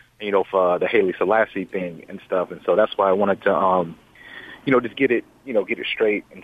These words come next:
stuff, 'cause I think this might be one of the verses, uh, that they use, like, "See, you know, uh, with Ethiopia, and this man was born there." And then, you know, um, Haile Selassie was, uh,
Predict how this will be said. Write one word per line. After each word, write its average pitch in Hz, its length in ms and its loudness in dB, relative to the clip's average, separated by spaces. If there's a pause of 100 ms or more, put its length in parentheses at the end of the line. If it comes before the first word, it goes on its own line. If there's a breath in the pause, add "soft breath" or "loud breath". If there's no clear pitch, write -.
stuff, 90 300 -2
'cause 98 160 -2
I 95 140 2 (100)
think 131 160 -14
this - 180 -8
might 98 280 -2
be 95 100 -8
one 95 140 -4
of 90 100 -2
the 92 60 0
verses, 90 480 -2 (260)
uh, 87 160 -2
that 90 180 -2
they 82 100 -2
use, 87 380 0
like, 82 300 -4
"See, 123 220 2
you 92 160 -8
know, 101 240 2
uh, 90 260 0 (240)
with 131 160 -6
Ethiopia, 110 720 -2
and 87 100 -12
this 113 160 -10
man 117 280 -2
was 107 100 -8
born 117 320 0
there." 92 280 -2 (360 loud breath)
And 98 80 -10
then, 98 260 -6
you 107 80 -2
know, 92 320 2
um, 87 520 -2
Haile 92 240 -2
Selassie 107 440 2
was, 90 200 -2 (200)
uh, 90 280 2